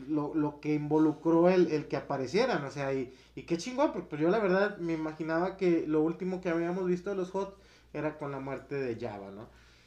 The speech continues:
Pero yo creo, y fundamentalmente, bueno, en mi, mi muy gusto personal,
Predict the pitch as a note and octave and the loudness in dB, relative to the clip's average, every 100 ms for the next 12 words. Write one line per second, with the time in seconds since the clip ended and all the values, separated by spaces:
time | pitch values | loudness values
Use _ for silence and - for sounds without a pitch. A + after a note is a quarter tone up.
0 | - - - - F#3+ G3 F3+ E3 F3 G3+ | -20 -20 -18 4 8 8 8 4 2 2
1 | F3+ D3+ D3+ - _ _ _ - - _ | 2 2 -2 -14 _ _ _ -20 -20 _
2 | _ - - B2 C3 B2+ B2+ B2+ A#2+ C#3+ | _ -20 -16 -14 -12 -12 -10 -12 -8 -6
3 | D3+ D3 D#3+ D#3 C#3+ C3+ C3 C3 B2 - | -6 -8 -8 -8 -8 -10 -8 -8 -10 -14
4 | C3 B2+ B2 B2+ C#3 D#3 D#3+ E3+ E3+ C#3+ | -12 -10 -10 -8 -6 -2 -2 -4 -8 -8
5 | D3 C#3+ E3+ F3+ | -8 -6 -6 -8